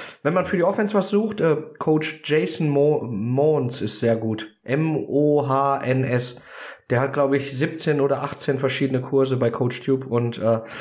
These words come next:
wenn man was sucht, wo man neu anfängt mit einem Offense-System, der geht so in Richtung Spread Offense, das ist jemand, den ich sehr ans Herz legen kann. Von dem habe ich ein paar Vorträge auch schon gehört, ein paar Podcasts von ihm gehört und der ist sehr zu empfehlen.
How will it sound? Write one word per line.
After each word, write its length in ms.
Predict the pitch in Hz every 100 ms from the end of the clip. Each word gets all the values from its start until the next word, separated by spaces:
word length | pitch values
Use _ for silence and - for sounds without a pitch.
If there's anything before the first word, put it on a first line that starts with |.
| - -
wenn 120 | 127
man 160 | 127 127
was 180 | 143 143
sucht, 460 | 156 208 202 -
wo 80 | 151
man 160 | 143 139
neu 240 | 156 160
anfängt 640 | 143 156 156 151 143 143 143
mit 500 | 135 151 143 - -
einem 200 | 131 127
Offense-System, 1080 | 135 139 131 131 - - 131 131 127 123 120
der 140 | 120
geht 180 | 120 127
so 60 | 123
in 60 |
Richtung 240 | 120 123 127
Spread 300 | - 127 113
Offense, 460 | 117 127 120 - - - - - _
das 200 | 123 120
ist 380 | 123 - - - _ -
jemand, 760 | 117 127 123 120 120 113 -
den 180 | 120 117
ich 260 | 113 - -
sehr 380 | 120 123 120 113
ans 240 | 117 -
Herz 240 | 113 110 107
legen 260 | 104 104
kann. 180 | 117 110
Von 140 | 117 110
dem 140 | 117
habe 100 | 117
ich 100 | 123
ein 80 | 113
paar 240 | 120 117
Vorträge 480 | 117 131 123 135 123
auch 100 | 120
schon 200 | - 120
gehört, 400 | 120 120 120 117
ein 40 |
paar 140 | - 117
Podcasts 440 | 120 123 120 120
von 140 | - 113
ihm 120 | 117
gehört 340 | 117 117 113
und 120 | 113 110
der 220 | 110 110
ist 200 | 107 - - - -
sehr 240 | - 117
zu 120 | - 104
empfehlen. 480 | 104 - 104 101